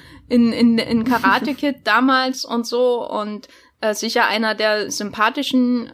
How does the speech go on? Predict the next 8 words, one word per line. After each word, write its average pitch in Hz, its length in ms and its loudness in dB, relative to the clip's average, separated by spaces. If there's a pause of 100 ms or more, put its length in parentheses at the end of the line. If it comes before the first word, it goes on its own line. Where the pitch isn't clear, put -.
(100)
sympathischeren 240 840 -2
jungen 226 460 -4
Menschen 247 480 0
aus 220 240 -4
den 220 320 -6
achtziger 226 400 -2
Jahre 220 300 0
Kino, 294 420 -2